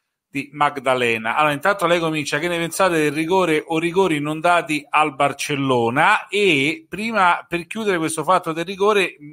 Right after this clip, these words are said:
è interessante quello che, eh, ci scrive Carmelo, perché nella, eh, no, aspetta, <laughs> non sa, non è questo.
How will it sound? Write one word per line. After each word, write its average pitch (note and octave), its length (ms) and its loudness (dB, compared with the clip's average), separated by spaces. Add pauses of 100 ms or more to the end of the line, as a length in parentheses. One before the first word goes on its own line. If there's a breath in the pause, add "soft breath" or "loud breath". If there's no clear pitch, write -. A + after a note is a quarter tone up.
è D#3+ 120 -8
interessante D#3+ 1500 -2 (580 soft breath)
quello D#3+ 720 4
che, F#3 480 0
eh, A#2+ 720 -6
ci D#3+ 340 -6
scrive C3 840 -2 (240)
Carmelo, F3 920 2
perché E3+ 720 0
nella, C#3+ 1500 0
eh, A#2+ 60 -10
no, A#2+ 500 -8
aspetta, A2 420 -10
<laughs> - 20 -8
non A2+ 160 -14
sa, G#3+ 440 2
non F#3 120 -4
è F3+ 140 0
questo. E3 760 -4